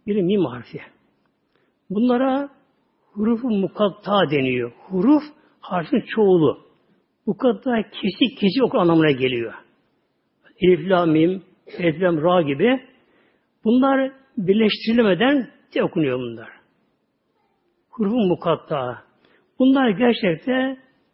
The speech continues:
Mevlamızdan, Peygamber'e bir şifre bunlar. Bir, bir şifre böyle. Her harfinde bir hazine var bunların. Anlamı tam bilinmiyor. Bazı müfessirlere göre ki,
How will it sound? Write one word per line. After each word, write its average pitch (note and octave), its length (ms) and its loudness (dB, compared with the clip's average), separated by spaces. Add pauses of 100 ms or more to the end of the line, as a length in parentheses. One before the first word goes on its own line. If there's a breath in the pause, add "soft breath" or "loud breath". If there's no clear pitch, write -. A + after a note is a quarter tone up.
(120)
Mevlamızdan, G3 920 2
Peygamber'e F#3+ 580 4
bir B3 120 0
şifre F3 400 0
bunlar. B2 240 -6 (1500)
Bir, G#3 140 -2
bir G#3 60 -2
şifre C#3+ 480 -4
böyle. D3 380 -4 (540 soft breath)
Her A3 180 -2
harfinde G3+ 460 0
bir A#3 60 0
hazine F3+ 320 2
var D#3 220 2
bunların. D3 380 0 (760)
Anlamı G3+ 260 -4
tam F#3+ 180 -4
bilinmiyor. C3 460 0 (880 soft breath)
Bazı C4 320 0
müfessirlere G#3+ 540 2
göre A3+ 300 2
ki, C4 320 -2